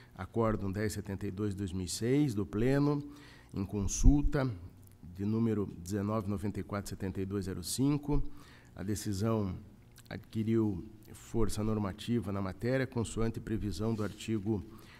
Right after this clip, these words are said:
quarenta e um da nossa lei orgânica. Ressalte-se que o servidor, em sua declaração de acúmulo de cargos ou de não acúmulo de cargos, afir-, afirmou declaração de que não acumulava emprego ou função pública. Tal fato, além da falsidade produzida pelo servidor,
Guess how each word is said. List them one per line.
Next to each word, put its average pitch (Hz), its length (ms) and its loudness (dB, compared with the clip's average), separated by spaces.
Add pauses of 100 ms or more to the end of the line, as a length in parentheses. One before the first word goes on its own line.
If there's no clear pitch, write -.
(140)
quarenta 101 340 -4
e 107 40 -2
um 107 60 0
da 101 120 -2
nossa 98 200 -4
lei 98 120 -2
orgânica. 92 500 -6 (460)
Ressalte-se 107 440 -2
que - 100 -8
o 98 40 -4
servidor, 101 680 2 (680)
em 98 80 -2
sua 113 160 -2
declaração 110 480 0
de 107 60 4
acúmulo 107 300 0
de 101 100 -2
cargos 131 680 -2
ou 113 160 0
de 101 140 -2
não 117 240 2
acúmulo 107 360 0
de 95 60 -2
cargos, 117 400 -4
afir-, 120 300 -2 (360)
afirmou 117 240 2
declaração 117 640 0
de 127 60 -2
que 113 100 -6
não 123 320 4
acumulava 127 800 0 (360)
emprego 107 580 2
ou 101 60 -2
função - 340 4
pública. 127 460 2
Tal 117 180 0
fato, 113 380 0
além 107 180 0
da 104 100 -2
falsidade 107 520 -2
produzida 107 440 6
pelo 95 200 -2
servidor, 98 520 0